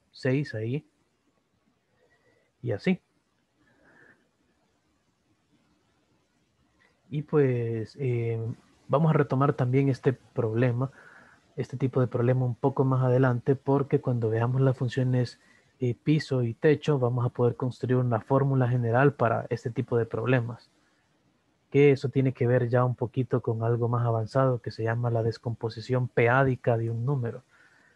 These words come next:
Entonces, pero eso sí no lo vamos a estudiar en el curso.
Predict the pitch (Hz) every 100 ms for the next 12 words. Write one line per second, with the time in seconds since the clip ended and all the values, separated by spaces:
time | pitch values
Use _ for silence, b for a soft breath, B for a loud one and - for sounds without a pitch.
0 | b b b b _ _ _ 123 120 113
1 | 117 113 - - - _ _ _ 156 151
2 | - 127 107 - _ _ _ - 131 123
3 | 123 120 113 - 123 117 110 107 139 113
4 | -